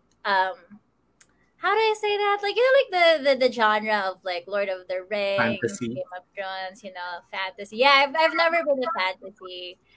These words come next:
Speaker 1: type of person. Or, like,
Speaker 2: Okay.
Speaker 1: yeah,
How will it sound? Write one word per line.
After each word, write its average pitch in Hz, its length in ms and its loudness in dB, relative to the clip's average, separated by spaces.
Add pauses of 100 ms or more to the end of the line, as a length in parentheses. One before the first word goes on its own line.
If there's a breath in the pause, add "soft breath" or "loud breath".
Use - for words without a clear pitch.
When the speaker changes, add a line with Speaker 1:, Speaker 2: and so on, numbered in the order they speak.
(260 soft breath)
Speaker 1:
type 185 260 0
of 170 160 -8
person. - 560 -18 (320)
Or, 202 80 -2
like, 226 400 -2
Speaker 2:
Okay. 208 260 -8
Speaker 1:
yeah, 208 300 2